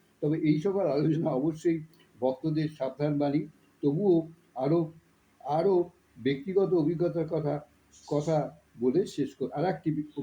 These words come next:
অভিজ্ঞতা, ব্যক্তিগত অভিজ্ঞতার কথা বলে শেষ করব। মঠের সন্ন্যাসীরা বাড়ি বাড়ি, রামকৃষ্ণ মঠের সন্ন্যাসীরা বাড়ি বাড়ি চাঁদা বা টাকা নিতে আসেন না, কিন্তু ভারত সেবাশ্রম থেকে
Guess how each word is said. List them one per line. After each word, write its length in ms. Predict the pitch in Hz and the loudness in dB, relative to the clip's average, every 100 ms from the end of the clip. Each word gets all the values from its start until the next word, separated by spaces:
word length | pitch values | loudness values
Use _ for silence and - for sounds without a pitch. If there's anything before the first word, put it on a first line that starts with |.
| 131 | -6
অভিজ্ঞতা, 440 | 135 139 147 139 131 | 0 0 2 -2 -4
ব্যক্তিগত 420 | 120 131 147 139 | -6 -6 -4 -2
অভিজ্ঞতার 480 | 131 127 123 127 120 | -2 -2 -4 -4 -6
কথা 100 | 117 | -6
বলে 160 | 117 | -8
শেষ 300 | 160 - 113 | -8 -10 -12
করব। 280 | - 101 - - - - - - - - - - - - | -12 -14 -16 -18 -18 -18 -20 -16 -18 -14 -16 -16 -16 -4
মঠের 360 | 135 160 214 214 160 - _ - - - | -2 2 2 2 -4 -18 _ -20 -20 -20
সন্ন্যাসীরা 800 | - 151 156 202 202 180 139 - - _ _ _ _ 104 101 107 | -2 2 4 2 0 0 -2 -4 -12 _ _ _ _ -16 -14 -6
বাড়ি 260 | 131 135 170 | 0 4 4
বাড়ি, 300 | 196 180 175 - - - - _ - 120 - 123 117 | 4 4 0 -6 -18 -20 -20 _ -6 -6 -6 -6 -4
রামকৃষ্ণ 440 | 123 139 156 170 185 | -2 0 -2 -2 -2
মঠের 240 | 185 185 | -2 -4
সন্ন্যাসীরা 600 | 160 147 151 165 175 143 | -6 -2 0 0 -2 -2
বাড়ি 260 | 110 127 151 | -2 0 2
বাড়ি 300 | 185 160 156 - - _ | 2 0 -2 -6 -18 _
চাঁদা 320 | - 135 160 | -4 -2 0
বা 120 | 175 151 | 0 0
টাকা 300 | 143 120 139 | -4 -6 -6
নিতে 260 | 139 165 175 | -4 -4 -4
আসেন 300 | 131 - 104 | -6 -8 -16
না, 220 | - _ _ _ _ _ _ | -16 _ _ _ _ _ _
কিন্তু 440 | 214 247 147 104 - _ _ _ _ - | 0 2 2 -2 -4 _ _ _ _ -8
ভারত 300 | 131 151 202 | 0 2 2
সেবাশ্রম 540 | 196 208 208 208 208 | 2 2 2 0 -4
থেকে 300 | 196 165 117 | -4 -2 -2